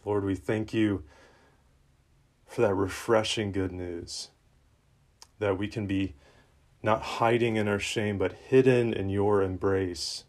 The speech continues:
forever. We ask that you would give us faith as we start the semester to believe that and hold fast to that. We pray this in Jesus' name.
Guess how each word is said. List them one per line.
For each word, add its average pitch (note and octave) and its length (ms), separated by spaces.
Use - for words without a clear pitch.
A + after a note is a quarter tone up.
forever. F#2 720
We A2 140
ask A2 200
that A#2 100
you G#2 100
would G2+ 180
give C3 240
us C#3 220
faith D3 360
as G2 160
we G2 120
start G#2+ 340
the A2 80
semester A2 560
to G2 120
believe G2+ 500
that F#2 480
and G2 100
hold G2+ 240
fast G2 460
to - 80
that. E2+ 320
We F#2 80
pray G2+ 260
this F#2 240
in F#2 80
Jesus' F#2 420
name. F2 320